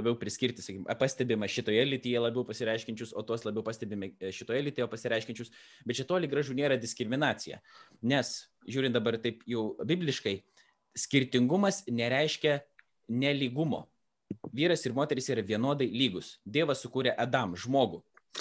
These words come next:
Sakoma, su-, vyrą ir moterį sukūrė jis. Dievas sukūrė žmogų ir sukūrė kaip vyrą ir kaip moterį, kurie yra lygus savo prigimtiniu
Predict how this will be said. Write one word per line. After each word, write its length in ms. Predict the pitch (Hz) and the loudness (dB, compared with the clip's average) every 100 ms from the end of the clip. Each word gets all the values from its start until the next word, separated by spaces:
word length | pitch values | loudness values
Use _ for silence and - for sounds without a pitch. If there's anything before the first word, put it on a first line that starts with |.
| - | -12
Sakoma, 340 | - 82 73 80 - | -14 -18 -18 -20 -18
su-, 160 | 110 - | -18 -14
vyrą 360 | 110 139 180 185 - | -8 -2 0 -2 -2
ir 140 | 120 | -4
moterį 360 | 107 131 135 127 | -2 -2 -2 -6
sukūrė 340 | 113 135 127 120 | -8 -6 -4 -2
jis. 220 | 139 - 87 | -4 -6 -6
Dievas 300 | 131 160 - | -4 -4 -8
sukūrė 300 | 123 143 98 | -6 -4 -4
žmogų 400 | 117 127 185 220 - _ _ - | -4 -4 -4 -6 -10 _ _ -10
ir 80 | 110 | -10
sukūrė 320 | - 120 123 113 | -8 -4 -2 -2
kaip 200 | 151 135 | -4 -2
vyrą 240 | 139 131 123 | 0 2 2
ir 100 | 127 | 0
kaip 180 | 120 113 | 0 0
moterį, 320 | 110 95 90 - _ _ | 0 -2 -8 -10 _ _
kurie 220 | - 131 139 | 0 2 2
yra 160 | 127 - | 2 0
lygus 500 | 120 165 180 190 - - | 0 0 0 -2 -4 -16
savo 400 | - 135 123 113 - | -4 0 2 0 0
prigimtiniu 720 | 123 113 110 110 135 123 | -4 0 -2 0 2 0